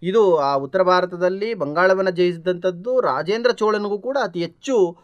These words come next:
ಹೆಸರನ್ನ ಕೂಡ ತಂದುಕೊಟ್ಟಿರುವಂಥದ್ದನ್ನ ನಾವು ಗಮನಿಸಬೇಕಾಗ್ತದೆ. ಈತ ದಿಗ್ವಿಜಯವನ್ನ ಸಾಧಿಸಿದ ಮೇಲೆ, ಎಲ್ಲ ಪ್ರದೇಶಗಳನ್ನ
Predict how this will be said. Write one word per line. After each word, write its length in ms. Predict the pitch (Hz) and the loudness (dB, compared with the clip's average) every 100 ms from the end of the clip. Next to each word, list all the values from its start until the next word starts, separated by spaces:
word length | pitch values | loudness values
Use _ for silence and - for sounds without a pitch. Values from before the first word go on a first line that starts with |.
| _ - | _ -14
ಹೆಸರನ್ನ 400 | 143 143 233 233 208 | -10 -2 0 0 -2
ಕೂಡ 200 | 185 175 | -2 -2
ತಂದುಕೊಟ್ಟಿರುವಂಥದ್ದನ್ನ 920 | 160 160 151 139 131 127 123 127 127 | -4 -6 -6 -6 -6 -8 -8 -8 -6
ನಾವು 460 | 120 113 117 107 - _ _ | -4 -6 -8 -14 -18 _ _
ಗಮನಿಸಬೇಕಾಗ್ತದೆ. 1080 | 131 123 120 117 117 104 101 113 135 147 _ - | -6 -6 -6 -10 -10 -10 -10 -8 -6 -8 _ -10
ಈತ 180 | 214 240 185 127 165 _ _ - | 0 2 4 2 -6 _ _ -16
ದಿಗ್ವಿಜಯವನ್ನ 600 | 139 139 139 143 135 135 | -14 -10 -4 -4 -4 -6
ಸಾಧಿಸಿದ 500 | 131 139 143 160 160 | -6 -6 -6 -6 -8
ಮೇಲೆ, 380 | 147 143 143 151 | -8 -6 -4 -6
ಎಲ್ಲ 240 | 135 131 139 | -6 -6 -6
ಪ್ರದೇಶಗಳನ್ನ 680 | - 139 131 139 135 131 | -6 -8 -8 -8 -6 -6